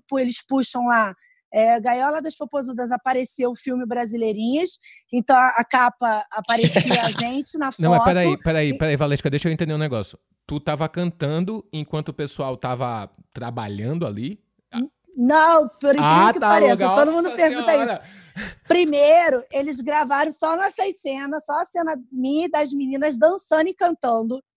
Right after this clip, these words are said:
Speaker 1: no palco. Então, assim, foi o dia todo.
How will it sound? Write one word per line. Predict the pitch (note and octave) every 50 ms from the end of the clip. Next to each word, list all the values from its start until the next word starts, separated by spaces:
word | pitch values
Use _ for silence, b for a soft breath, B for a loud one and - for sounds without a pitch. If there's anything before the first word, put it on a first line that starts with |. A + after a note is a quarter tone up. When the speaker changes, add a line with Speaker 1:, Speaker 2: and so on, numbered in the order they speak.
| _ _ _
Speaker 1:
no | A3+ A#3
palco. | G#3+ - A#3 G3+ F#3+ F#3+ G#3+ G3+ - - C#4 C#4+ C#4 - _ _ _ _ _
Então, | - B3+ B3+ B3 A#3+ A3+ A3 - _ _ _
assim, | G#3+ A#3 B3 - E4+ C4
foi | - - C4+ D4
o | D4 B3
dia | G3 G#3 D4 E4 F4
todo. | - - A#3+ G#3+ G#3 G#3+ G#3 B3+ C4+